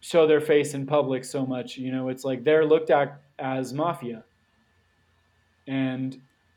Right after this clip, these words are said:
even if they're trying to help their community, like, that's not, not how the community looks at it.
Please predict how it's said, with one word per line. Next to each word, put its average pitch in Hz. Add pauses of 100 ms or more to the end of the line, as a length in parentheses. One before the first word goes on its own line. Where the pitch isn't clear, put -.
(240)
even 180
if 180
they're 160
trying 165
to 151
help 156
their 143
community, 190
like, 143
that's 143
not, 151
not 139
how 139
the 127
community 127
looks 127
at 117
it. -